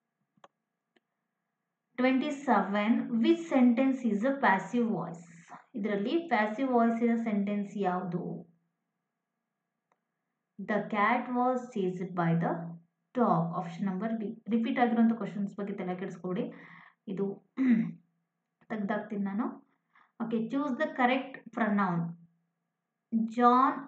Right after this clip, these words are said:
and dash went to the party. John and me, no? John and I, no? John and my, no? John and myself. Me, ಸಾರಿ, myself, mine ಅಂತೂ ಬರೋದಿಲ್ಲ.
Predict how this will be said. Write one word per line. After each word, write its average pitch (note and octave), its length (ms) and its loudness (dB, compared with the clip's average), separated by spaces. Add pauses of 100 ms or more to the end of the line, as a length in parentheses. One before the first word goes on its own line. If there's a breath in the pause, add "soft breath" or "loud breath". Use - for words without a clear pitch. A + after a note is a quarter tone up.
(180)
and A#3 180 4 (240)
dash F#3+ 420 2 (440)
went B3 320 4
to G#3+ 80 -2 (100)
the A3+ 100 2 (240)
party. F#3 480 -4 (300)
John A3+ 240 4 (140)
and A#3 120 6 (120)
me, A3 100 2 (140)
no? B3+ 60 4 (760)
John G#3+ 200 4 (100)
and A3+ 100 6
I, A3 160 2 (120)
no? B3+ 60 4 (220)
John G#3 200 2 (120)
and A3 160 0 (300)
my, G#3 140 0 (140)
no? B3+ 60 8 (160)
John G3+ 260 2
and B3+ 160 0
myself. F3+ 380 -6 (600)
Me, B3 160 6 (600 loud breath)
ಸಾರಿ, G3+ 180 0 (140)
myself, A#3 420 0 (140)
mine G#3+ 280 2
ಅಂತೂ G#3+ 160 -2 (100)
ಬರೋದಿಲ್ಲ. F3+ 400 0